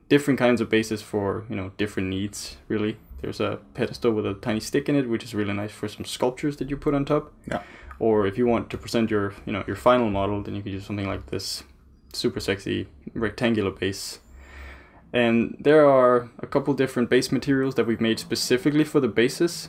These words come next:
Speaker 1: but you can use any of the materials that you really want. Um, it's really up to you.
Speaker 2: We recommend some kind of, um, clay material or marble material for that. It
Speaker 1: Yeah.
Speaker 2: can look really, really nice.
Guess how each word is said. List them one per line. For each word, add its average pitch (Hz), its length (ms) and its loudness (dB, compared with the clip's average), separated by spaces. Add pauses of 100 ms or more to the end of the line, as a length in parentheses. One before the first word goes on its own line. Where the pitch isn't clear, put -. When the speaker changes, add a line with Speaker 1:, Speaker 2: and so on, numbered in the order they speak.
Speaker 1:
but 113 120 0
you 123 80 2
can 147 100 6
use 131 220 4
any 139 180 8
of 117 140 4
the 113 60 4
materials 110 500 2
that 104 120 0
you 107 120 0
really 107 220 2
want. 98 340 -2 (360)
Um, - 580 -10 (440)
it's 123 140 -4
really 127 240 6
up 98 140 0
to 95 100 -2
you. 98 180 -2 (320)
Speaker 2:
We - 80 4
recommend 127 320 6
some 107 140 0
kind 104 240 2
of, 98 320 0
um, 85 360 -2
clay - 220 0
material 117 640 0
or 95 320 4
marble 95 420 4
material 90 480 -4
for - 240 -10
that. - 220 -8 (180)
It 127 80 -6
Speaker 1:
Yeah. 107 120 -4
Speaker 2:
can 110 60 4
look 98 220 2
really, 95 380 0
really 92 240 -4
nice. 98 400 -8